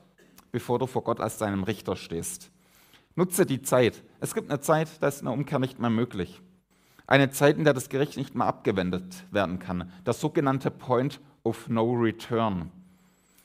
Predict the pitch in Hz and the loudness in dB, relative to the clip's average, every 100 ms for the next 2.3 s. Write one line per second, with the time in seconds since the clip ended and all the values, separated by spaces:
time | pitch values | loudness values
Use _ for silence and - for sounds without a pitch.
0 | _ - 139 156 165 139 165 156 175 156 | _ 4 6 6 2 2 4 4 4 4
1 | 160 131 - 135 135 127 139 139 135 139 | 4 2 0 -2 0 2 4 4 4 4
2 | 139 - - | 2 -4 -20